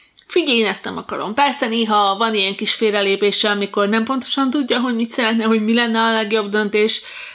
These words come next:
de számára egyértelmű, hogy nem akar semmit. Többször is megmondja a srácnak, hogy nem akar tőle semmit, hogy barátként akarja kezelni, és ezt a srác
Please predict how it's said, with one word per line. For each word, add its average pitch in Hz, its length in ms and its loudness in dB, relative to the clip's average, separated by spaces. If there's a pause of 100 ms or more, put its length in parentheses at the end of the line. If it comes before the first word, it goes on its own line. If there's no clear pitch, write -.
de 202 280 2
számára 196 640 2
egyértelmű, 196 760 0
hogy 196 360 -4
nem 214 160 2
akar 202 200 -2
semmit. 254 440 -2 (240)
Többször 233 300 0
is 247 120 -2
megmondja 247 580 2 (320)
a 240 80 -4
srácnak, 226 540 0 (300)
hogy 233 100 2
nem 220 140 2
akar 220 220 0
tőle 208 220 0
semmit, 196 600 -2 (100)
hogy 196 300 -8 (480)
barátként 202 1040 -2
akarja 202 720 0
kezelni, 233 540 0
és - 220 -6
ezt 285 340 0 (600)
a - 60 -8
srác 208 440 2